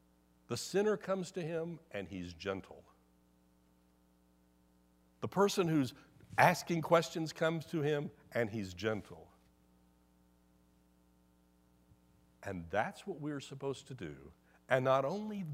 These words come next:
that, we are supposed to do it in such a way that everybody knows it.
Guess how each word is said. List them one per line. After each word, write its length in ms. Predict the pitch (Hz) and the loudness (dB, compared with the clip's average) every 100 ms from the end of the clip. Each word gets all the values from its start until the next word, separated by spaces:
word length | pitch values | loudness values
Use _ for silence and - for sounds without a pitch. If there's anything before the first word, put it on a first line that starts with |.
| 110 120 | -8 -6
that, 440 | 170 101 - - - - _ | -6 -6 -12 -20 -20 -20 _
we 180 | 135 220 | 0 0
are 80 | 233 | -2
supposed 480 | - 196 202 190 | -6 -4 -4 -4
to 80 | - | -8
do 320 | 156 127 110 | -6 -2 0
it 120 | 95 - | 0 -4
in 120 | 110 113 | -6 -4
such 540 | - - 214 247 - | -6 -4 -6 -4 -6
a 40 | |
way 560 | 226 117 95 87 87 85 - - - - - - - | -4 0 2 0 -2 -10 -16 -20 -20 -20 -20 -20 -10
that 180 | - - _ | -10 -10 _
everybody 840 | 151 151 156 156 123 120 120 113 - _ - | -2 -2 -6 -6 -6 -6 -4 -8 -10 _ -14
knows 560 | 87 87 87 87 78 | -10 -6 -6 -6 -10
it. 240 | 69 - | -16 -20